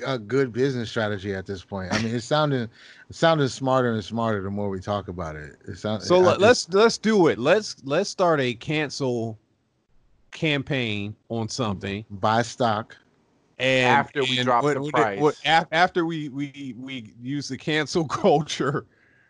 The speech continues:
Speaker 2: to, to, like, make their stock, like, plummet, we <laughs> buy it.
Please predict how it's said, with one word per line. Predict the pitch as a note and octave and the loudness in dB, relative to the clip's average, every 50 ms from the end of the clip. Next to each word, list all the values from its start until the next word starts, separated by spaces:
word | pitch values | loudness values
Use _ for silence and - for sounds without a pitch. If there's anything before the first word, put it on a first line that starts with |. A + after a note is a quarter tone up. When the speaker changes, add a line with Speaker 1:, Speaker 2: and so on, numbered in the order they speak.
| _ _ - | _ _ -4
Speaker 2:
to, | - D3+ C#3 C3+ B2+ A#2+ A2+ A#2 A2 G#2+ | 0 2 4 4 4 4 2 0 -2 -4
to, | B2 C3+ B2+ | -4 -2 0
like, | B2 A#2+ A#2 A2+ G#2+ F#2+ | 0 0 0 -2 -4 -4
make | A#2+ C3 C#3+ C#3 C3+ | -4 -2 -2 -2 0
their | C3+ C3 - | -2 -2 -4
stock, | - - C#3+ C3 B2 A2 - - | -2 0 0 2 2 0 -2 -4
like, | A#2+ A2+ A2 G#2+ - - - _ | -4 -4 -4 -4 -8 -12 -18 _
plummet, | - D#3 C#3+ C3+ A#2+ G#2+ G2 F2+ - - _ _ _ _ _ | -4 -2 0 0 0 -2 -4 -6 -10 -14 _ _ _ _ _
we | - - F3 | -2 0 0
<laughs> | D#3+ C#3 B2+ F#3 - - - | 2 4 2 2 4 4 6
buy | G#3 E3+ E3+ | 6 6 6
it. | D#3 A#2+ A2 G#2+ F2 | 4 2 0 -4 -6